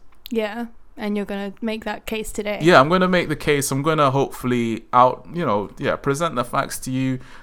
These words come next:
Speaker 2: talk about some of the ramifications, um, and yeah, just
Speaker 1: Can I ask you a question?
Speaker 2: hit
Speaker 1: What
Speaker 2: me.
Speaker 1: got you interested in this topic in the first place? Why are you, why are you keen to talk t-,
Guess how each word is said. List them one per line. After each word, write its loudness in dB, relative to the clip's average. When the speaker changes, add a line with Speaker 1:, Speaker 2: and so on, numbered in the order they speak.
Speaker 2:
talk 0
about 4
some -4
of -4
the -2
ramifications, -4
um, 2
and -6
yeah, -4
just -2
Speaker 1:
Can 4
I 6
ask 0
you -2
a -4
question? -2
Speaker 2:
hit 0
Speaker 1:
What 4
Speaker 2:
me. -2
Speaker 1:
got 0
you 0
interested -4
in -6
this -10
topic -10
in -10
the -16
first -8
place? -12
Why -2
are -2
you, -4
why -4
are -4
you -6
keen -12
to -10
talk -12
t-, -16